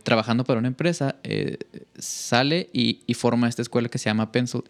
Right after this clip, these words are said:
y esa es su metodología, o sea, el learn by doing,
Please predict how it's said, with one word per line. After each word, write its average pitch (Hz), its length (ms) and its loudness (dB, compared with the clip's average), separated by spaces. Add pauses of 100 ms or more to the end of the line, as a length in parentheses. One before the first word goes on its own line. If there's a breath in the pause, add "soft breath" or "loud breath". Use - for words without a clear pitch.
y 117 160 4
esa 117 180 2
es 117 60 -4
su 135 100 2
metodología, 110 760 2
o 104 40 -6
sea, 107 160 0
el 110 260 2
learn 127 240 2
by 135 140 2
doing, 143 340 0